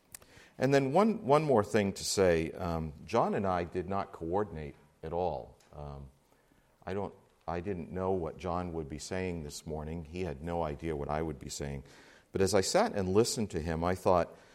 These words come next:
"This brother is providing the biblical support for the things that I want to say."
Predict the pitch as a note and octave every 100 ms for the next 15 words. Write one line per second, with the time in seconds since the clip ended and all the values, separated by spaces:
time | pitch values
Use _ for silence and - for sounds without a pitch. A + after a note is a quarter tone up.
0 | _ - C#3 - C#3 C3+ G#2+ F#2 G2 F#2
1 | - - F2 G2+ A2 G#2 D#2+ D2+ G#2 G2
2 | F#2+ D#2+ - - - G#2 D#2 - D#2+ D2+
3 | - F2 D2+ D#2+ D#2 D2+ D2+ - D2 -
4 | C2 -